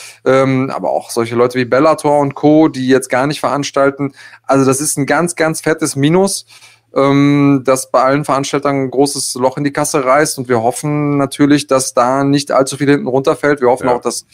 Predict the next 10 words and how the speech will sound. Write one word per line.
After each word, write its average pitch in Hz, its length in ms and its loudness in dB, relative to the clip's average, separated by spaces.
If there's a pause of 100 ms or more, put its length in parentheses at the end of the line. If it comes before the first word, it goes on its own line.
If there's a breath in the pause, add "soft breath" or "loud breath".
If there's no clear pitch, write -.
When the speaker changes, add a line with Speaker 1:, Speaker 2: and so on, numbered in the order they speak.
(460 loud breath)
Speaker 1:
tatsächlich 131 420 -2
Glory 127 380 4
dabei 117 360 2
bleibt 165 400 0
und 170 320 0 (460 soft breath)
vielleicht 131 200 2
auch 139 80 2
nochmal 143 320 2
für, 135 580 2
ähm, 127 640 -2